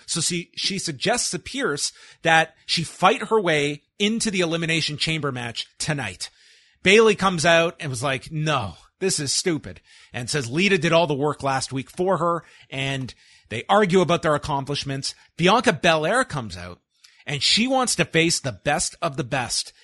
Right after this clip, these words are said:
at WrestleMania, and then a triple threat match is made with Belair, Becky, and Bayley for tonight, where if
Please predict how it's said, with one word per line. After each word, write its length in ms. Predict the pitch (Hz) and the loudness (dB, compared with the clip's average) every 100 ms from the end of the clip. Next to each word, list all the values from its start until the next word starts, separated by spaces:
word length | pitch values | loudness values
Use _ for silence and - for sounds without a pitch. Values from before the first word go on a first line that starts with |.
| _ 156 | _ 0
at 180 | 143 | 0
WrestleMania, 840 | 143 165 - 151 131 131 113 101 92 _ _ _ - | 0 -2 -2 -4 -6 -6 -8 -12 -16 _ _ _ -6
and 200 | 151 139 | -4 0
then 420 | 156 233 160 156 - _ _ _ _ _ - | 0 0 -2 -6 -14 _ _ _ _ _ -2
a 140 | 185 | -2
triple 460 | 180 - 220 226 247 | -2 -6 -4 0 -2
threat 400 | - 156 208 - _ _ _ _ - | -2 -2 -2 -4 _ _ _ _ -8
match 420 | 151 180 190 - | -2 0 0 -2
is 220 | 147 104 | -4 -6
made 400 | 120 160 107 85 _ _ _ _ _ _ _ _ | -4 -4 -4 -10 _ _ _ _ _ _ _ _
with 260 | - 156 - _ _ - | -4 -4 -6 _ _ 0
Belair, 600 | 156 156 180 240 254 - - | 2 2 2 0 -2 -8 -10
Becky, 500 | 113 180 190 208 185 | -2 0 0 -6 -4
and 180 | 165 120 | -4 0
Bayley 340 | 175 175 117 | 2 2 -2
for 140 | - 117 | -10 -12
tonight, 400 | - 107 95 - _ - - - | -10 -10 -12 -18 _ -20 -16 -2
where 300 | 151 165 180 | 2 2 2
if 260 | 170 - | -2 -4